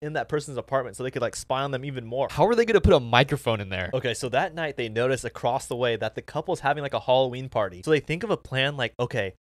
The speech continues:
Speaker 1: we should go to this party. We'll install the microphones when no one's looking." So they both get ready, like, in a Halloween costume, and they head to the couple's apartment to, like, go to the party.
Speaker 2: Dude, they are crazy.
Speaker 1: Yeah, so Pippa and Thomas get to the party, and all of a sudden, the guy that they've been spying on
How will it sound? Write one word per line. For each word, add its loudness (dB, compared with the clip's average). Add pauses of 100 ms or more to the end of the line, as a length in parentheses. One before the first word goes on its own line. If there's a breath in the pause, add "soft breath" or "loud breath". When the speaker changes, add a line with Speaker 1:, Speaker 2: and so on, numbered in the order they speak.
(120)
Speaker 1:
we -6
should -6
go 4
to 2
this 2
party. 0
We'll 2
install 2
the 2
microphones 0
when -4
no 2
one's -2
looking." -6
So -2
they -2
both 2
get -2
ready, -2
like, -6
in -8
a -8
Halloween -4
costume, -6
and -14
they -4
head -4
to -10
the -4
couple's -4
apartment -4
to, -2
like, -4
go 4
to 0
the -6
party. 0
Speaker 2:
Dude, 2
they 6
are 8
crazy. 4
Speaker 1:
Yeah, -4
so -10
Pippa -4
and -4
Thomas -8
get 4
to 2
the 4
party, 2
and -12
all -2
of -2
a -8
sudden, -8
the -4
guy 0
that -4
they've -2
been -4
spying -4
on -6